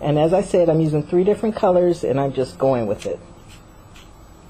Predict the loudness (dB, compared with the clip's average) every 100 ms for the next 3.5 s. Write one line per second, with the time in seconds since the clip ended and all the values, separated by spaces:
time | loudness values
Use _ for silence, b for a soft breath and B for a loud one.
0 | -20 -20 -20 -20 -18 -20 -8 -6 -6 -10
1 | -14 -14 -10 -10 -10 -14 -20 -20 -8 -4
2 | -4 -4 -6 -4 -4 -2 -4 -2 0 0
3 | 0 0 -2 -4 -6